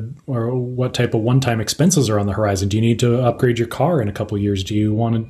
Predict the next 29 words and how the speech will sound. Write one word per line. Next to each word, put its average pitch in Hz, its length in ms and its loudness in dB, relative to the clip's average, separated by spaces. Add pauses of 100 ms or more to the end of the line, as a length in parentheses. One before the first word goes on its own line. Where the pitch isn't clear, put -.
do - 80 -4
you 113 60 2
wanna 110 160 0
do 110 120 2
a 113 40 4
kitchen 139 320 0
renovation? 101 640 -2 (380)
How 117 60 0
about 120 160 2
when 120 140 0
travel 123 420 2
returns 107 440 -2
and 107 120 0
you 107 80 -2
wanna 110 220 0
do 113 180 2
that 107 180 0
big 104 300 0
kind 110 160 -2
of 95 80 -4
pent-up 110 460 -2 (420)
trip 135 300 0
that, - 380 -6
uh, 104 260 -2
that 107 160 -4
you've 113 180 -2
been 107 100 0
waiting 107 240 2
for? 101 320 -4